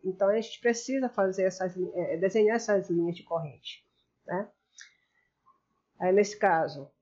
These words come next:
todas as partículas que passarem por ponto P seguirão a mesma trajetória. Nós temos aqui um exemplo de um, de um escoamento laminar, tá? Nós temos o ponto P e a gente quer saber o, o, qual é a velocidade desse ponto P,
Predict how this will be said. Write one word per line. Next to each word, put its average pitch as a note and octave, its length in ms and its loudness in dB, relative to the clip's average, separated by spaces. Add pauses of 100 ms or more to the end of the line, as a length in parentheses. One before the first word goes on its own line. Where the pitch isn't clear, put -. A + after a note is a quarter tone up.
todas B3 180 0
as B3 120 -4
partículas G#3+ 440 -6
que - 60 -10
passarem G3+ 400 -4
por G#3+ 140 -8
ponto F#3+ 260 -4
P E3 240 -4
seguirão F#3 420 2
a G3 40 6
mesma F3 260 0
trajetória. F3+ 600 -2
Nós A3+ 180 -6
temos F#3+ 180 -4
aqui F3+ 240 -6
um F3 60 0
exemplo D#3+ 380 -4
de E3 140 -8
um, D#3 320 -6 (800)
de F3+ 80 -2
um F3+ 60 4
escoamento D#3+ 600 2
laminar, F3 540 4 (600)
tá? - 240 -12 (300)
Nós E3+ 140 -10
temos F#3+ 180 0
o G#3 100 -10
ponto A3+ 220 -4
P C4 380 2
e C4+ 80 0
a B3+ 80 2
gente C4 200 -6
quer C4+ 100 -2
saber B3+ 420 4
o, B3 240 -6
o, - 280 -8
qual D#4 120 2
é - 20 4
a D#4 40 0
velocidade C#4+ 440 2
desse C4+ 220 -8
ponto G#3 260 -4
P, C#3+ 320 -10